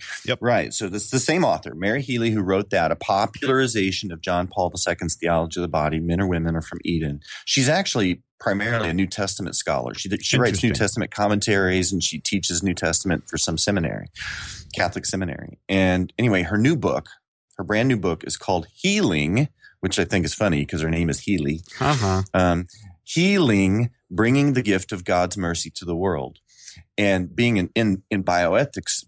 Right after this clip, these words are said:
Speaker 2: world, I'm always talking to healthcare professionals or students who preparing for healthcare professions. And so a book about the healing mi-, uh, ministry of the church is what fascinates me. And that's what she's written. I haven't finished it yet,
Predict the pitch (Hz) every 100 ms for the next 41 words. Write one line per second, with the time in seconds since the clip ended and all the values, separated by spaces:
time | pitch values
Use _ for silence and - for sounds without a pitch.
0 | - 82 78 73 85 82 - _ _ -
1 | 92 85 92 _ 104 92 90 - - 87
2 | - 90 - 85 76 98 139 - 73 -
3 | 92 76 - 73 71 - - 90 85 78
4 | 80 - - - 73 80 - - - 98
5 | - 95 92 82 78 - 78 82 - 76
6 | 67 - - 76 71 80 78 - - -
7 | - - - 95 90 87 85 - - 98
8 | 78 90 131 139 110 92 92 - 85 -
9 | 160 156 123 110 107 107 - 104 98 123
10 | 139 135 117 101 85 85 - - 170 101
11 | - - - - _ - - - - 90
12 | 85 80 - - 90 90 - _ 87 76
13 | - 71 57 - 123 73 71 - 98 92
14 | 95 - - 87 76 107 - 80 90 127
15 | 64 - 113 113 - - 85 80